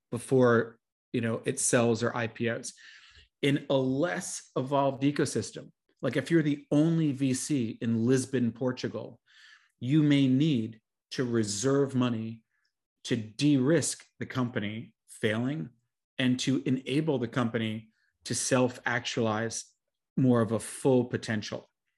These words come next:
you know? But every V C will have a, its own strategy. They may not be totally unique,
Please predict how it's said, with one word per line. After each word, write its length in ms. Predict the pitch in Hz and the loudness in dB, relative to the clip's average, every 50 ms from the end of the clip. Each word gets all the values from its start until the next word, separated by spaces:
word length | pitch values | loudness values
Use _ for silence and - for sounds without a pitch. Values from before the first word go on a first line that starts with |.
| _ _ _ _ _ _ - | _ _ _ _ _ _ -2
you 80 | 113 | 0
know? 240 | 107 107 104 120 139 - - - - - - - - _ | 0 0 0 -2 -6 -10 -16 -20 -20 -20 -20 -20 -4 _
But 180 | 143 135 139 - - - | 0 0 0 0 0 2
every 420 | 143 165 180 196 208 220 220 196 | 2 2 2 2 0 0 0 2
V 220 | 143 160 156 156 | 2 2 2 2
C 460 | - - - 139 135 147 185 208 - _ _ _ _ _ _ _ _ _ - | 2 0 0 0 0 0 -2 -4 -8 _ _ _ _ _ _ _ _ _ -4
will 140 | 139 135 123 | -2 -2 -2
have 400 | 135 151 147 143 139 135 127 - _ _ _ | -2 -4 -4 -4 -4 -6 -8 -12 _ _ _
a, 340 | 135 120 117 120 147 - - _ - | -2 -2 -2 -2 -6 -6 -8 _ -6
its 260 | 139 - - - - _ | -6 -6 -6 -10 -8 _
own 360 | 139 139 139 139 139 139 139 131 | 0 2 4 4 4 4 2 0
strategy. 680 | - - 127 120 120 123 123 107 - 117 - - - _ _ _ _ _ _ - | -2 -2 -2 -2 -2 -2 -4 -6 -8 -12 -12 -14 -20 _ _ _ _ _ _ -4
They 80 | 127 123 | 0 2
may 200 | 139 143 139 135 | 4 4 4 4
not 240 | 135 127 127 123 | 4 2 0 -2
be 120 | - 123 120 | -4 -8 -8
totally 380 | - - 240 311 277 233 190 | -4 -4 -4 -2 0 -2 0
unique, 480 | 143 123 113 107 107 120 - - - | 2 2 2 0 0 -2 -4 -6 -10